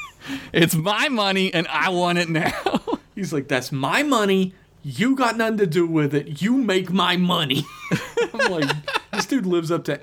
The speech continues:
Speaker 2: every fucking idea of what he's like behind the scenes.
Speaker 1: <laughs> Every scummy fucking,
Speaker 2: Yeah.
Speaker 1: yeah. Yeah.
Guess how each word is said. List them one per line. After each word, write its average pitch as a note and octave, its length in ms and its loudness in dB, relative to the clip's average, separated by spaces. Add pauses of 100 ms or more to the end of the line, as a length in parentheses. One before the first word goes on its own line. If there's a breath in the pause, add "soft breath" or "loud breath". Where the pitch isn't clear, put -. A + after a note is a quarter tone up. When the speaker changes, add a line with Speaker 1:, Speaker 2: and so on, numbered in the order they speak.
(120)
Speaker 2:
every D3+ 500 2
fucking C#3+ 600 -4
idea C3 500 0
of A#2 120 -6
what B2 160 2
he's A#2 160 -4
like A2+ 300 -2
behind A#2+ 300 -4
the - 60 -8
scenes. - 640 -2
Speaker 1:
<laughs> - 40 2
Every A#3 340 2
scummy D#3+ 840 0
fucking, D3+ 540 2
Speaker 2:
Yeah. A#4 240 2
Speaker 1:
yeah. A#2 320 2 (680 loud breath)
Yeah. A2 260 -4